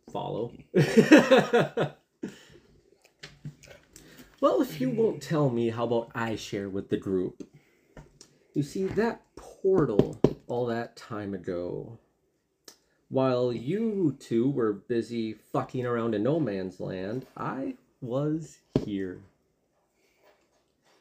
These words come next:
Rebuilding a new empire, a better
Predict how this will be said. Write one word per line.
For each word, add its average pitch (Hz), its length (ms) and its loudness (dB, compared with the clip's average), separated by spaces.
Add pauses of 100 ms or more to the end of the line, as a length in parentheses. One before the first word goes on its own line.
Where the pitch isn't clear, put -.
(220)
Rebuilding 131 440 0
a 113 60 -2
new 110 480 -2 (400)
empire, 98 600 -6
a 104 40 -4
better 101 540 -2